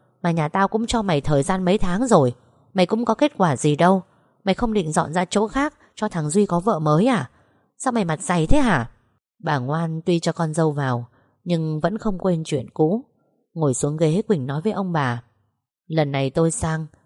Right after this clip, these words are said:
cũng vì việc con trai ông bà. Hắn ngoại tình với con Đông trong nhà của tôi. Ông bà xem dạy lại con trai, biết thế nào là phép tắc chứ." "Hừm, mày đang nói chuyện với ai thế?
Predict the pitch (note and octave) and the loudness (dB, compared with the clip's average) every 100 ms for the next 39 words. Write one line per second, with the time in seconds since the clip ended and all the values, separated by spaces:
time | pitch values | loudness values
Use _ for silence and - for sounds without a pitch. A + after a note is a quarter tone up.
0 | _ _ A3 A#3 G3+ D3+ C#3 C3+ - F#3+ | _ _ -2 0 2 2 0 -2 -4 -4
1 | F3+ F3+ - F3 E3 C3 A#2+ A#2+ _ _ | -2 -4 -2 -2 -2 -2 -2 -6 _ _
2 | _ _ _ - E3+ G#3+ A#3+ C#3+ - C#3 | _ _ _ -8 -6 -2 0 0 -2 -2
3 | D3 - F#3+ E3+ F3+ E3+ E3+ E3 D#3+ C3 | -2 -2 -4 -2 -2 -2 -4 -4 -2 -4
4 | - C3+ C3+ D3 D3 - _ _ _ _ | -2 -2 2 2 0 -4 _ _ _ _
5 | _ G#3+ F#3+ D3 C#3 - G#3 G3 F3 C3 | _ -4 -2 -2 -4 -2 -4 -2 -2 -2
6 | D3 - E3 E3 E3+ D#3 D#3 - _ - | -4 -2 -4 -2 -2 -2 -4 -8 _ -2
7 | C4 - A3+ G3+ C#3 A#2+ C3+ C#3+ - G#3 | 6 8 6 4 0 -2 -2 -4 -2 -2
8 | A#3 G#3+ A#3 - A3+ C4+ - _ _ _ | -2 -4 -4 2 2 2 -6 _ _ _
9 | - F3+ E3 _ _ _ _ - G3+ G#3 | -6 -6 -6 _ _ _ _ -2 0 0
10 | F#3+ F3 B3+ D3+ G3 G3+ F#3+ E3+ A#3 | 0 2 2 0 -2 -2 2 4 4